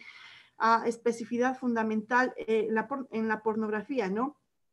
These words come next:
Quignugolatnia, erotización de situaciones de peligro, mucha adrenalina, por ejemplo, ahí. Transexofilia,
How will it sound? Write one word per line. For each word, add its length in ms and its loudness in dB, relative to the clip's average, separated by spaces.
Quignugolatnia, 1400 4
erotización 840 0
de 160 -2
situaciones 600 -2
de 100 2
peligro, 640 2
mucha 340 2
adrenalina, 760 4
por 120 0
ejemplo, 440 -2
ahí. 320 0
Transexofilia, 2000 0